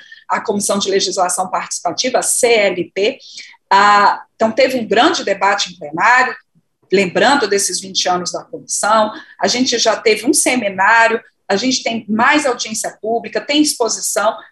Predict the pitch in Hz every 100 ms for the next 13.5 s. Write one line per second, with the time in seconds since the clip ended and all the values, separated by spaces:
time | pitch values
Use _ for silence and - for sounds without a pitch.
0 | _ 339 339 392 - 370 320 - 269 269
1 | 247 254 247 240 220 220 226 220 226 214
2 | 214 214 208 214 220 220 - - 214 202
3 | 214 190 185 175 - - 294 294 285 294
4 | 285 - 240 220 - 285 311 277 247 -
5 | 226 247 - - _ - 254 240 269 277
6 | - 202 208 226 202 196 190 - 185 185
7 | 190 - 202 262 254 240 226 202 - 254
8 | 214 208 190 185 185 190 - - - 190
9 | 214 - _ _ 285 330 - 294 247 -
10 | 240 254 - 247 277 247 - 220 - -
11 | 220 220 226 220 - 220 214 208 - 214
12 | 214 220 220 - 220 247 - 151 - -
13 | 330 226 - - -